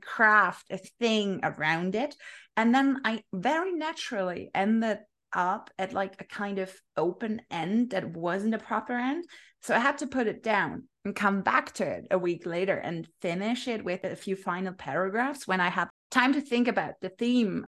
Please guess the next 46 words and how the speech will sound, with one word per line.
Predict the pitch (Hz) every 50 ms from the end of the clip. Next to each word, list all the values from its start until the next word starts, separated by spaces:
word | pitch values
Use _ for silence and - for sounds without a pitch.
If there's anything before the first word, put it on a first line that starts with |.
| - -
A | 214
first | - 247 254 254 -
draft | 220 208 190 202 220 -
doesn't | - 202 202 214 208
have | 202 196 190 196
to | - -
be | 175 165
complete. | - 196 180 165 185 190 190 175 - - - _ _ _ _ _ _ _ -
It | 208 202 - -
can | - 240 220 220 233 240 240
just | 220 247 240 240 - - _ -
be | 180 160 160 180 175 170 170 175 185 -
a | 220
conversation | - - 247 240 233 233 220 240 240 226 - - - 220 180 165 160 - -
in | - 214 214
the | 208 214
middle | 214 220 226 240 233 220
of | 185 175 - 190
a | 175
story | - - - 165 156 156 165 165
where | 175 175
you're | 185 185 180
like, | 185 185 -
"Oh, | 202 214
I'd | 208 208 208
love | 202 196 202 202 - - -
to | - - 208 190 190
have | 190 190 180 -
my | 196 165 160
characters | - - 175 170 170 170 - 175 170 -
say | - - 185 165 165 165
this," | 160 165 - - - - - - -
or, | 175 165 160 160 - - - - - _
"This | - 214 208
is | 208 208
the | - 214
point | - - - 277 294 269 233 185 175 - -
I | 196
want | 196 190 196 196 190
to | - 208
make | 208 214 240 233 220 226
here," | - - 143 104
or, | 131 160 170
"This | 196 185 -
is | 208 -
the, | - 202 190 185 185